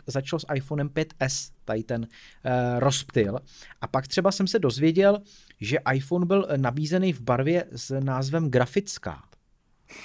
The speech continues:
Ne c-, c-, ale s t s, grafická, jo? Čili to má být zřejmě vesmírně šedá.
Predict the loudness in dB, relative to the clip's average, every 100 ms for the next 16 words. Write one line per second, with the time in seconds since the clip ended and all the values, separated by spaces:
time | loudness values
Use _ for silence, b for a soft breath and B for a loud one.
0 | B B B B B _ _ _ -12 -2
1 | 2 2 2 -2 -2 -2 2 4 4 2
2 | -4 -4 -2 -2 -2 0 0 0 -2 0
3 | 2 2 2 2 0 -20 _ -10 -4 0
4 | 0 -2 -8 -6 -4 -2 2 0 B B
5 | -6 0 2 4 2 2 0 2 0 -2
6 | -4 -4 -4 -4 -4 -4